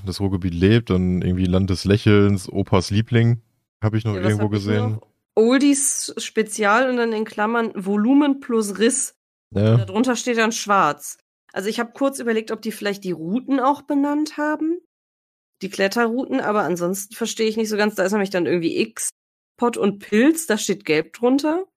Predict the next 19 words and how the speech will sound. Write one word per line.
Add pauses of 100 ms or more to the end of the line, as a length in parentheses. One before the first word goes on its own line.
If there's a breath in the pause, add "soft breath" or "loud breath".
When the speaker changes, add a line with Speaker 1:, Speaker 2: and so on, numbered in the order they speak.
Speaker 1:
Mhm.
Speaker 2:
Grobmotoriker
grün (800)
und
Täubchen
und
Adler
blau,
Volumen (300)
U-Punkt (160)
Struktur. (380)
Ich
hab
keine
Ahnung,
<laughs>
was
das
bedeutet.